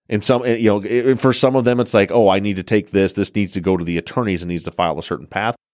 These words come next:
In other ones, it's like, "Well, I'm not taking this person's name and throwing it out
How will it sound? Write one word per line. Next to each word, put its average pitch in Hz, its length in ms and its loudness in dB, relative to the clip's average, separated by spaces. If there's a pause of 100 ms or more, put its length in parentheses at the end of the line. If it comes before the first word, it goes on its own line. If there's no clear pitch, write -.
(180)
In 117 100 2
other 151 200 4
ones, 110 280 2
it's - 160 -4
like, 107 160 2
"Well, 101 100 4
I'm 113 120 2
not 113 200 -2
taking 117 320 -2
this 101 140 -4
person's 101 480 -4
name 107 300 0
and 92 100 -4
throwing 98 320 0
it 92 100 0
out 98 300 2